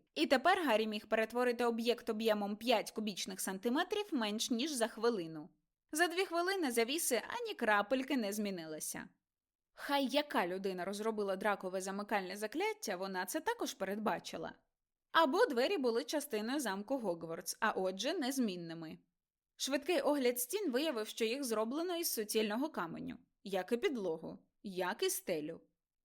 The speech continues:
Трансфігурувати окрему частину чогось цілого було неможливо.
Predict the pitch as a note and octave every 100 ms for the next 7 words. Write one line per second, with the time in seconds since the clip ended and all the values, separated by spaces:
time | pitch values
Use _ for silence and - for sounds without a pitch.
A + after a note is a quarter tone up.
0 | _ _ B3 B3+ C4 C4+ B3+ C4 B3 G3+
1 | A#3+ A#3 A3+ G#3 G#3 B3+ B3 A3+ F#3+ F#3+
2 | G#3 G#3 - - - G4 F#4 A3 F#3 F#3
3 | B3+ C#4+ C#4 D4 C#4+ G#3+ E3 D3+